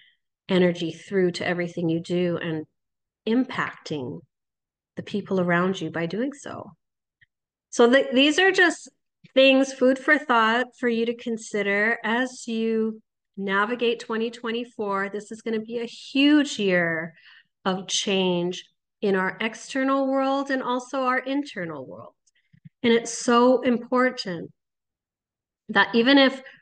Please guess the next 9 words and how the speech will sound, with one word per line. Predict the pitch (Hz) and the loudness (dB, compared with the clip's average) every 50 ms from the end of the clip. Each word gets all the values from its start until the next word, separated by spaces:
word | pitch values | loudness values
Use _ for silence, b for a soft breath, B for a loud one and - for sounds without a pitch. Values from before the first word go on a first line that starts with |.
| B B _ _ _ _ _ - | B B _ _ _ _ _ 2
our | 240 254 285 | 4 4 4
truth | 285 - - - 254 240 226 220 226 - | 2 0 -2 2 4 4 4 4 2 2
doesn't | 226 226 226 - 247 240 - - | 2 2 4 2 0 0 0 0
align | 214 214 208 214 202 202 208 208 208 208 208 208 208 196 - _ _ - | 0 0 0 0 0 0 0 0 0 0 0 -2 -2 -4 -8 _ _ -8
with | 208 202 202 220 220 220 214 214 208 214 - _ _ _ _ _ _ _ _ _ _ _ _ _ | -6 -4 -2 0 0 0 0 -2 -4 -8 -14 _ _ _ _ _ _ _ _ _ _ _ _ _
the | - 107 | -8 -8
collective, | - - 110 101 196 208 233 226 - - - - - - _ _ _ _ _ _ _ _ _ _ _ _ _ _ _ _ _ _ _ _ _ _ _ _ _ _ _ _ _ _ _ _ _ _ _ _ _ _ _ _ _ _ _ _ _ | -6 -4 -2 0 0 0 0 -2 -6 -12 -12 -12 -12 -16 _ _ _ _ _ _ _ _ _ _ _ _ _ _ _ _ _ _ _ _ _ _ _ _ _ _ _ _ _ _ _ _ _ _ _ _ _ _ _ _ _ _ _ _ _
to | - 214 | -8 -8
stand | 214 - - - 220 208 214 214 208 208 208 - | -8 -8 -10 -6 -4 0 2 2 2 0 -2 -4